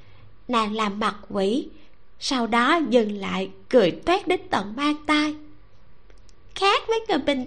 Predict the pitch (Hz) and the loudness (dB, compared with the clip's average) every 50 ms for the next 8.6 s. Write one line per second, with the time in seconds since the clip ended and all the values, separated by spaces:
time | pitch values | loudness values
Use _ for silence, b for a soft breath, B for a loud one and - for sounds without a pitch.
0 | - - 320 294 269 269 262 254 294 330 370 415 453 466 - - - - - - | 0 2 4 6 6 4 4 4 4 4 4 4 2 0 -2 -8 -16 -18 -18 -18
1 | - - - - - - - - - - - - - - - - - - - - | -18 -18 -18 -18 -18 -18 -18 -18 -18 -18 -18 -16 -16 -18 -18 -18 -18 -18 -18 -18
2 | - - - - - - - - - - - - - - - - - - - 302 | -18 -18 -18 -18 -18 -18 -18 -18 -18 -18 -18 -18 -18 -18 -18 -18 -8 -2 0 0
3 | 285 311 359 381 359 285 - - 226 247 262 254 220 185 - 254 240 - - 262 | 0 0 0 0 0 0 -2 -2 2 4 4 4 4 2 0 -2 0 2 2 2
4 | 254 226 226 - - 254 220 190 180 - - 262 262 247 240 - - 339 370 381 | 2 2 0 -4 0 0 0 0 0 -2 0 0 0 0 0 -4 -6 -6 -6 -6
5 | - - 311 285 269 247 247 240 233 220 208 196 190 190 - - - - - - | -4 0 2 2 2 0 -2 -2 0 0 0 0 -2 -6 -12 -16 -18 -18 -18 -18
6 | - - - - - - - - - - - - 240 220 190 185 185 - 220 214 | -18 -20 -20 -20 -18 -18 -18 -18 -18 -16 -10 -6 -6 -4 -4 -6 -8 -6 -2 0
7 | 214 208 196 202 202 - - - b b b b b b b b b b b b | 2 2 2 0 -2 -8 -14 -16 b b b b b b b b b b b b
8 | - - - - - - - - - - 339 370 | -18 -18 -18 -18 -18 -18 -18 -12 -6 -2 -2 -2